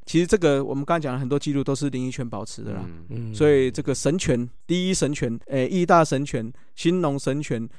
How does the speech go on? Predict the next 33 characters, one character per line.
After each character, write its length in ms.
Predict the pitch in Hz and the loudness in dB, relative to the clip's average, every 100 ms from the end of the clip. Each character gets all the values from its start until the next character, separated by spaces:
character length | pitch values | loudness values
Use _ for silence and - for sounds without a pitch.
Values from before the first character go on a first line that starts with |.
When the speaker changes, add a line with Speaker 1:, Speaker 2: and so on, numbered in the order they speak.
| - | -10
Speaker 1:
富 220 | - 185 | 2 4
邦 240 | - 156 156 | 4 2 2
神 180 | 139 143 | -2 -2
拳 280 | 147 107 117 - | -2 -4 -6 -10
Speaker 2:
哦。 180 | 90 98 | -10 -6
Speaker 1:
的 80 | 131 | 0
名 200 | 139 147 | 2 2
号 220 | 131 170 | 4 4
就 180 | 147 156 | 4 2
是 360 | - 156 147 135 - | 2 2 0 -2 -4
从 180 | 143 | -2
此 160 | 147 131 | -2 -2
建 180 | 127 135 | 0 2
立 120 | 135 | 2
了 120 | 120 104 | 0 0
哈。 120 | 120 113 | -2 -4
Speaker 2:
哦。 140 | 95 - - - | -8 -12 -16 -12
Speaker 1:
对。 320 | 113 110 110 - - - | -8 -8 -8 -10 -14 -10
Speaker 2:
哦， 300 | 131 101 82 85 | -6 -4 -6 -10
这 340 | - 110 107 104 - - | -4 0 0 -2 -8 -12
新 260 | - 147 143 | -2 2 6
人 180 | 120 | 6
王 220 | 110 101 98 | 6 2 2
拿 220 | 92 98 | 0 0
下 340 | 120 110 98 - | 4 6 6 2
M 180 | 95 90 | -2 -4
V 160 | 92 90 | -2 -2
P， 200 | 101 92 | -2 -4
第 200 | 104 113 | 0 2
一 40 | |
位 180 | 113 101 | 4 4
野 220 | 92 85 | 2 -2
手， 340 | 90 85 73 | -4 -6 -8